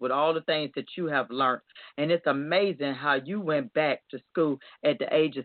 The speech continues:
sixty-seven. That's why I tell people you're never too old for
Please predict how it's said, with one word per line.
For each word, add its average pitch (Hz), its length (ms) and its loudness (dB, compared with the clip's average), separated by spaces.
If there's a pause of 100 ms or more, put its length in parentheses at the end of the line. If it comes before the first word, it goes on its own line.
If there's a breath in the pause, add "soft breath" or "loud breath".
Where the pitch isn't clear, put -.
sixty-seven. 143 720 -2
That's 151 160 -2
why 165 160 0
I 147 40 -2 (100)
tell 165 180 4
people 170 460 -4 (420)
you're 147 140 2
never 180 440 0
too 185 200 -2
old 147 400 2 (460)
for 156 180 2